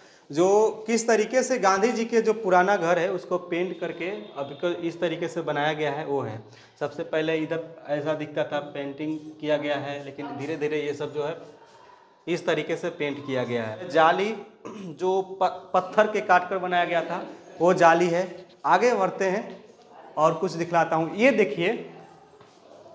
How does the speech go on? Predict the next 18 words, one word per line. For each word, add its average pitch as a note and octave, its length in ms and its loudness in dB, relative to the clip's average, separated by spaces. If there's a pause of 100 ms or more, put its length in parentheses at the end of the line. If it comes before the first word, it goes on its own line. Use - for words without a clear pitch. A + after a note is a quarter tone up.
(380)
सबसे C4 640 6 (220)
मज़ेदार F3+ 500 8
चीज़ A3 260 -2
ये G#3 80 4
है G3+ 120 2
कि G3+ 120 -6
उस A#3 380 -2
समय A3+ 500 2
जब E3 220 0
घर F#3+ 180 8
बनाया G3+ 320 6
जाता E3 240 4
था E3+ 180 4
तो G#3 200 -2
हवा D#3+ 340 6
आने F#3 260 6
के E3 140 -6
लिए, D#3+ 300 -4